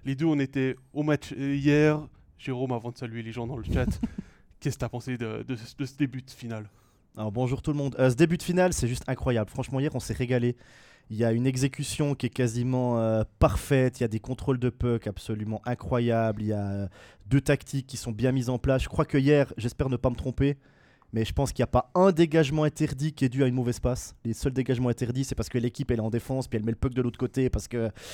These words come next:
Speaker 2: l'équipe adverse est proche de, de marquer. On trouve li-, les ailiers, on se fait des passes entre défenseur, défenseur. Il y a, il y a de la vitesse, il y a de l'intensité.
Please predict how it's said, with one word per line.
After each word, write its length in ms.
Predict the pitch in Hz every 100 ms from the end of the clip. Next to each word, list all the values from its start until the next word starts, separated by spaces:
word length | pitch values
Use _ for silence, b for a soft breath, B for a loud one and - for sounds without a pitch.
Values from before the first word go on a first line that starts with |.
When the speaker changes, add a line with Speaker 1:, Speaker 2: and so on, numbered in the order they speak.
| B 107
Speaker 2:
l'équipe 280 | 113 -
adverse 360 | 131 123 131 -
est 40 |
proche 280 | - 135 117
de, 360 | 120 117 117 113 110
de 80 | 123
marquer. 460 | 120 113 - 127 - B B
On 140 | 123 123
trouve 280 | - 135
li-, 220 | 131 127 135
les 200 | 135 117
ailiers, 420 | 139 127 127 123 120
on 60 |
se 100 | 117
fait 120 | - 120
des 100 | 120
passes 280 | 127 -
entre 120 | 123 117
défenseur, 480 | 120 123 - 120
défenseur. 640 | 113 123 123 - 123 110 107
Il 60 | 107
y 40 |
a, 140 | 104
il 160 | 107 113
y 40 |
a 40 | 117
de 60 | 110
la 80 |
vitesse, 540 | 117 131 - 135 127 -
il 20 |
y 40 |
a 20 | 110
de 80 |
l'intensité. 720 | 123 - 120 - 131 139 135